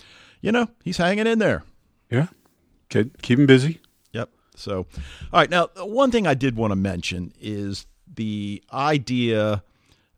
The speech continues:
Speaker 1: of the proliferation of comics on television, and we've talked briefly about it. And, you know, maybe sometime we'll,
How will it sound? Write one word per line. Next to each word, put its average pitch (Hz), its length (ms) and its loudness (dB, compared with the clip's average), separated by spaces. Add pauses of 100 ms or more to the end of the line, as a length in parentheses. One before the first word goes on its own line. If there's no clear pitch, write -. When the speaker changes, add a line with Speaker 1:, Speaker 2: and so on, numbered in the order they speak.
(120)
Speaker 1:
of 104 800 -2 (760)
the 117 220 -4
proliferation 139 1120 2 (140)
of 110 320 -2
comics 110 500 -2
on 98 160 -4
television, 95 540 -6
and 202 100 -4
we've 240 220 -2
talked 90 380 -2
briefly 92 480 -6
about 90 320 -6
it. 92 100 -8
And, 110 100 -4
you 107 120 -4
know, 92 120 -4
maybe 98 220 -4
sometime 95 580 -8
we'll, 90 220 -8